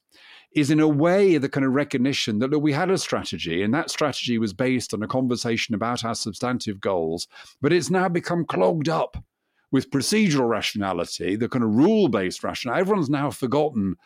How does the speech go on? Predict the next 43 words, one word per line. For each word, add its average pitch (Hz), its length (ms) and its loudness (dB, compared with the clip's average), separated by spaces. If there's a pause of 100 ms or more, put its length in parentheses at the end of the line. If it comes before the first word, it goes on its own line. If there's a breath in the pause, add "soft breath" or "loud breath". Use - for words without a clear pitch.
(360 soft breath)
So - 140 -2
we 170 80 2
have 190 120 0
to 165 40 0
have 175 100 0
another 185 360 2
strategic 165 720 -2
refresh 147 560 0
to 156 120 -2
remind 170 600 2
ourselves 92 760 -2
of 110 80 -4
what 139 180 2
we're 143 120 2
<laughs> - 0 -
really 131 320 -2
trying - 460 -4
to - 160 -10
do. 127 260 2 (540 loud breath)
I 139 60 -2
think 170 120 0
it's 135 80 -2
a 139 40 2
wonderful 127 540 0
idea. 104 240 0
I 104 40 0
use 120 280 2
it 135 120 0
all 120 440 2
the 101 100 2
time. 101 300 -4
I 92 80 -2
try 110 200 -2
to 107 120 -2
even 101 220 -2
use 104 240 0
it 104 140 -6
to 107 80 -6
guide 107 300 -2
my 101 200 -2
own 98 140 -2
leadership 98 520 -4
practice. 110 560 -8